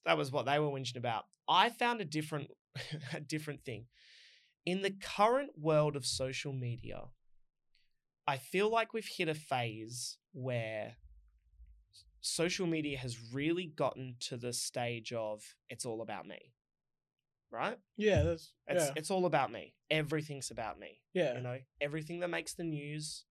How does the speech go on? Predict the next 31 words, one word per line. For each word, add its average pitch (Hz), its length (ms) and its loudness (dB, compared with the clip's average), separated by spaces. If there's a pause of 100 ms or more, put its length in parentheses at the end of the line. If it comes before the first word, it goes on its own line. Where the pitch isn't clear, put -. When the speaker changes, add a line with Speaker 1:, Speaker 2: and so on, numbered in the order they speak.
Speaker 1:
I 120 100 -4
need 127 180 -6
to 165 60 -14
comment 143 360 -6
about 135 260 -2
it, 151 140 -6 (760)
regardless 127 560 -2
of 156 100 -8
how, 147 420 0 (200)
whatever. 131 360 0 (180)
It 131 120 -6
needs 143 320 -4
to 151 100 -6
be, 120 400 -2 (120)
I 127 140 -2
need 127 200 -8
to 127 120 -8 (580)
get 135 200 -4
some 120 260 -8
clout - 480 -8
out 98 160 -12
of 90 140 -14
this, - 340 -14 (240)
right? 143 280 -4 (1600)
Last 180 420 6
night 147 360 0
at 127 160 0
Jungle 127 320 -2
Giants, 104 580 -8 (100)
I 120 100 -2
had 117 460 -4